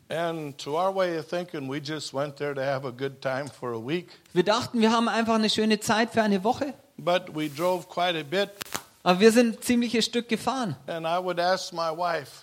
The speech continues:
Speaker 1: "Where are the churches?"
Speaker 2: Und ich fragte meine Frau, „Wo sind die Gemeinden?“
Speaker 1: "Where are the churches?"
Speaker 2: Wo sind die Gemeinden?
Speaker 1: We would drive all day and not hardly see any churches.
Speaker 2: Wir sind ungefähr einen Tag gefahren und haben überhaupt keine Gemeinde gesehen.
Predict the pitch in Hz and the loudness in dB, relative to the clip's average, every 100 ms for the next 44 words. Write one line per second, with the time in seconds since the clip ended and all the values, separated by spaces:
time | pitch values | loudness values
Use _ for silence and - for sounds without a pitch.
0 | _ - 147 214 226 220 208 202 - 214 | _ -14 -8 -4 -2 -2 -2 -8 -8 -10
1 | - - - - - - 185 202 - 214 | -10 -16 -16 -20 -20 -4 0 0 0 0
2 | 226 226 214 208 208 214 214 214 - 151 | 0 0 0 0 -2 0 0 -2 -12 -4
3 | 196 269 262 247 240 226 220 247 320 202 | -2 0 0 0 0 2 2 2 0 -2
4 | 135 117 131 180 208 196 185 - 196 202 | -2 -4 -6 -2 0 0 -4 -8 -8 -8
5 | 107 92 - - - 226 240 240 240 226 | -14 -16 -20 -20 4 6 6 4 4 4
6 | 240 277 269 190 139 180 180 175 139 160 | 4 2 0 -4 -2 -4 -2 -4 -4 -4
7 | 175 175 151 - 156 175 151 160 170 143 | -2 -2 -4 -8 -6 -6 -6 -6 -6 -8
8 | 143 151 139 147 143 135 127 143 147 143 | -6 -6 -4 -4 -4 -10 -10 -10 -8 -8
9 | 147 131 - 131 120 95 87 - - 185 | -10 -12 -10 -10 -10 -14 -16 -20 2 4
10 | 226 226 - - - 220 233 233 214 - | 6 4 -2 -10 -2 0 0 -2 -2 -2
11 | 196 247 247 - 202 214 - 220 - 214 | 0 2 0 -2 -4 -4 -4 -4 -2 -2
12 | 233 202 208 196 180 185 180 240 - - | -2 0 0 0 0 0 0 -2 -4 -4
13 | 226 214 208 202 233 254 185 143 143 123 | 0 0 0 -2 0 0 0 -2 -4 -4